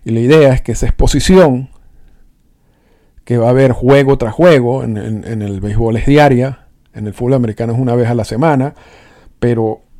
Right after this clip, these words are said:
el impacto de, de, de salir esa vez en la semana en fútbol americano, yo creo que puede ser hasta mayor que la exposición diaria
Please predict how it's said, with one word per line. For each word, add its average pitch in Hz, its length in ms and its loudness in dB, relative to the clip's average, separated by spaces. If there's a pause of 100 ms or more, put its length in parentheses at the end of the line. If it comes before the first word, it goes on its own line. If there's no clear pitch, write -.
(280)
el 127 160 -4
impacto 120 600 -2
de, 113 220 -2
de, 104 240 -8
de 104 240 -8
salir 120 320 0
esa 135 200 0
vez 127 140 0
en 131 80 -2
la 120 80 -4
semana 120 360 -4
en 110 40 -8
fútbol 113 200 -6
americano, 113 500 -4
yo 101 180 -10
creo 117 200 -6
que 120 80 -6
puede 120 180 -2
ser 120 160 0
hasta 117 160 -2
mayor 113 520 2 (360)
que 101 100 -10
la 98 80 -6
exposición 110 460 -4
diaria 113 640 0